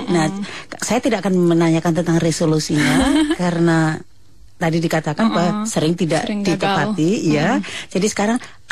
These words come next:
Speaker 2: aspirasinya dari Mbak
Speaker 1: Aspirasinya.
Speaker 2: Penny sendiri itu bagaimana?
Speaker 1: Kalau harapan saya ya, kalau har-, harapan pribadi dulu ya,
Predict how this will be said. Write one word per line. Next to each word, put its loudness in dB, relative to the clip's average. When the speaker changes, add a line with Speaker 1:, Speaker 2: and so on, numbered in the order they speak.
Speaker 2:
aspirasinya 2
dari 0
Mbak 2
Speaker 1:
Aspirasinya. -6
Speaker 2:
Penny 2
sendiri 0
itu -4
bagaimana? -4
Speaker 1:
Kalau 2
harapan 0
saya 2
ya, 0
kalau 0
har-, 0
harapan 2
pribadi 2
dulu 2
ya, -2